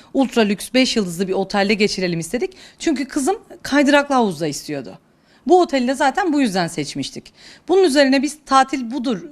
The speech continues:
üzerinden otele rezervasyon yaptık. Rezervasyonumuz onaylandı. "Tatil Budur otel hazır, geçebilirsiniz." dedi. Biz otele gittik. Otele gittiğimizde bizi lobide beklettiler.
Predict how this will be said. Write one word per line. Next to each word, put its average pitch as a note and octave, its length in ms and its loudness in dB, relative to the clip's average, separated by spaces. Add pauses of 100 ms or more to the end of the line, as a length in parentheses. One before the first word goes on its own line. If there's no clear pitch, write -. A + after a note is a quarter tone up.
üzerinden F#3+ 580 0 (360)
otele C#4+ 360 2
rezervasyon C4+ 680 2
yaptık. G#3+ 540 -2 (220)
Rezervasyonumuz C4 880 2
onaylandı. A#3 680 2
"Tatil A3+ 440 -2
Budur A3 160 -4
otel A3 280 0
hazır, G#3+ 280 -4
geçebilirsiniz." G#3+ 760 -2
dedi. F3+ 200 -4 (280)
Biz F4 100 0
otele E4 280 4
gittik. - 420 -6 (240)
Otele G4+ 300 4
gittiğimizde B3+ 520 0
bizi C#4 220 0
lobide A#3+ 380 0 (440)
beklettiler. D4+ 880 0